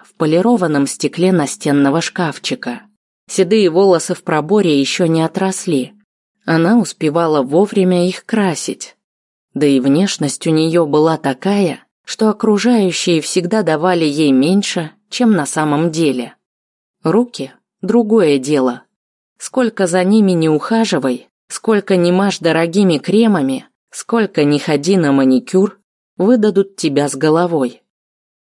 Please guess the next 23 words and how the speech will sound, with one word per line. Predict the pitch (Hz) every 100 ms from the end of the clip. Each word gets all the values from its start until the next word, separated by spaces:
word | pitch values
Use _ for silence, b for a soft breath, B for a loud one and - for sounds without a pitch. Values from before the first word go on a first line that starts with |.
| -
Дина | 175 247 220
отложила | 160 - 151 151 156 143
губку | 131 160 202 - 180 180 _ -
и | 151
посмотрела | 156 - 139 - 160 190 170
на | 151
свои | 143 151 151 170
руки. | 190 165 - - - _ _ _ _ _
Они | 156 160 175
потрудились | 170 160 - 165 160 175 147 -
в | 156
этой | 170 - 143
жизни | 143 190 180 151
на | 143 156
славу. | - 202 185 165 139 127 _ _ _ -
Пальцы | 196 190 190 156
сохранили | - 143 165 160 170 151
цепкость | 143 - 190 196 - 139 - 151
и |
силу, | - 185 208 185 135 - _ _ _
но | 190 185
покрылись | 185 - 196 180 160 180
морщинками, | 170 - - 214 190 156 127 123